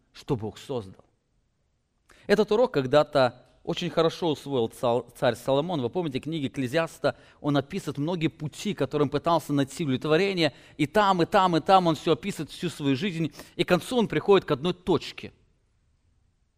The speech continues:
Всё испробовал. Он сказал, «Есть только единственный путь удовлетворения и счастья». Он говорит, «И выслушаем сущность его. Бойся Бога и заповеди его соблюдай, потому что в этом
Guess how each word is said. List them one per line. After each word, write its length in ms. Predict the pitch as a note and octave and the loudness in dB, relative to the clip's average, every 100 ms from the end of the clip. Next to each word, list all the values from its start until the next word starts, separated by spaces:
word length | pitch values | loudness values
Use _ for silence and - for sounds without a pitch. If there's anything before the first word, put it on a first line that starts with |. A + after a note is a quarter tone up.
| _ | _
Всё 220 | - - B3 | -4 0 0
испробовал. 800 | - G3 D#3 A#2+ A#2+ C3+ - _ _ _ _ _ | -2 2 2 4 2 0 -2 _ _ _ _ _
Он 100 | E3 | -4
сказал, 180 | - C#3+ | 0 2
«Есть 200 | D3+ - | 2 4
только 280 | A3+ - F3+ | 2 4 0
единственный 420 | D#3 D3+ - D3 | -2 -4 -4 -8
путь 360 | - C#3 - - _ _ - | -6 -8 -8 -20 _ _ -4
удовлетворения 760 | C#3 C3 C#3+ C3 D3 D3+ A#2+ | 0 0 2 2 2 0 -2
и 120 | A#2+ | -4
счастья». 640 | B2+ - C#3 - - A#2+ - _ _ _ _ - | -8 -2 -2 -2 -8 -8 -8 _ _ _ _ -6
Он 100 | C3+ | -2
говорит, 180 | B2+ | 0
«И 40 | D3 | 0
выслушаем 480 | G3 - E3 D#3 C3+ | -2 -2 -4 -2 -4
сущность 480 | - D#3+ D3+ - | -4 -6 -6 -6
его. 320 | D3+ C3+ A#2+ - _ _ _ | -4 -2 -2 -4 _ _ _
Бойся 500 | A#2 A#2 E3 E3 - | -6 4 4 4 -4
Бога 540 | B2+ A#2+ G#3+ D#3+ B2 G#2 - _ _ - | -6 0 0 4 2 2 -8 _ _ -4
и 100 | C3+ | -2
заповеди 460 | A2 C#3 B2 A#2+ | 2 2 2 -2
его 160 | A#2+ A2+ | 0 -2
соблюдай, 480 | - G#2+ A2+ C#3+ D#3 | -6 -8 -2 0 0
потому 400 | C3+ - C#3 C#3 | -4 -4 -4 -4
что 280 | - C3 A2 _ _ _ _ _ | -4 -6 -6 _ _ _ _ _
в 140 | - - | -20 0
этом 500 | E3+ D3 - G#2+ F#2+ | 2 2 0 -8 -8